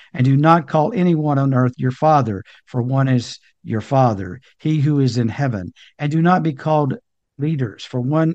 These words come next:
is your leader, that is Christ.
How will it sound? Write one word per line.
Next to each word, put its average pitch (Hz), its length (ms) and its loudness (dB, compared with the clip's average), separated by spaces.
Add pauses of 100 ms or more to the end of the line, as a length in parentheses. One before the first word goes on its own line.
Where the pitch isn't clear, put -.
(140)
is 143 340 -2
your 117 160 -2
leader, 107 400 -6 (220)
that 139 200 -2
is 135 200 0
Christ. - 580 -6